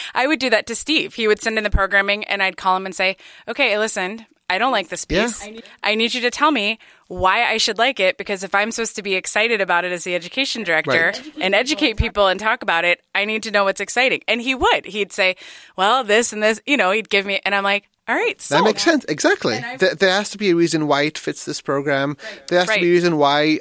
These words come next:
Speaker 2: I, you know, why we decide to pair it with this piece,
Speaker 1: Mm-hmm.
Speaker 2: uh, or why we decide to program this particular piece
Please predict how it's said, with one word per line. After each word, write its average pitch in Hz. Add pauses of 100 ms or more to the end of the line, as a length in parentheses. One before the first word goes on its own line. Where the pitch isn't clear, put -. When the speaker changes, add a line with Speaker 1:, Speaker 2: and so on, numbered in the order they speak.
(140)
Speaker 2:
I, 135 (460)
you 139
know, 143
why 139
we 147
decide 143
to -
pair 131
it 147
with 185
this 359
piece, -
Speaker 1:
Mm-hmm. 240
Speaker 2:
uh, 143 (100)
or 175
why 165
we 165
decide 165
to 160
program 156
this 170
particular 165
piece 160